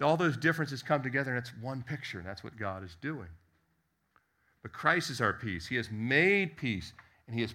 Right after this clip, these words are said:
preached peace, as the text tells us here, through the finished work of the cross. And he is alone,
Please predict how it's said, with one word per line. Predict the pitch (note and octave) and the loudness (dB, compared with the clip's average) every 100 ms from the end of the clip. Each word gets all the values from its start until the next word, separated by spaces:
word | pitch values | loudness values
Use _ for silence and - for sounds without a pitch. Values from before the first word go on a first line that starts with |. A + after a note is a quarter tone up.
| - | -8
preached | - F3+ G3 - | -2 0 -2 -6
peace, | - B2+ G2+ G#2 | 0 0 0 -4
as | - | -8
the | A2 | -8
text | - A#2 A#2 - | -4 -4 -4 -6
tells | A#2+ A2 G2+ | -4 -2 -4
us | - | -6
here, | G2 E2+ - - _ - | -6 -6 -12 -20 _ 4
through | F3 | 4
the | D#3+ | 4
finished | D#3+ D#3 - | 2 2 2
work | D3 C#3+ C#3 | 0 0 -2
of | B2 | -6
the | |
cross. | C3 E3+ E3+ A#2 - - - | -2 4 6 4 0 -10 0
And | D#3 | 4
he | |
is | D3+ C#3 - _ _ _ - | 4 2 -6 _ _ _ -4
alone, | C#3+ C#3+ D3 G3 A#3 F3 G2 | 0 2 6 8 8 6 2